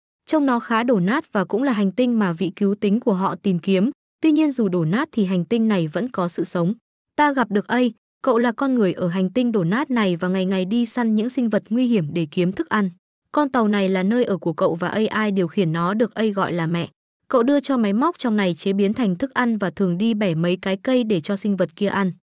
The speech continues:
Vì nó không hề có hại và tình nguyện cho cậu một cái xúc tu cho mỗi lần cậu hết thức ăn.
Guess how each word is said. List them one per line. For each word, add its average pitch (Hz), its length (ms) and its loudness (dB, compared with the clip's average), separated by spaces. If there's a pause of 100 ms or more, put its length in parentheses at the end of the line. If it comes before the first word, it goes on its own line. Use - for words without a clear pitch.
(140)
Vì 247 160 4
nó 240 180 2
không 294 220 0
hề 240 140 2
có 190 180 -2
hại 220 260 -2
và 185 180 -2
tình 180 220 0
nguyện 190 180 0
cho 220 100 -4
cậu 202 200 0
một 185 240 0
cái 180 160 -2
xúc 294 220 -4
tu 240 180 2
cho 214 180 -2
mỗi 202 180 0
lần 220 220 2
cậu 175 200 -2
hết 254 220 -2
thức 320 120 -6
ăn. 202 220 0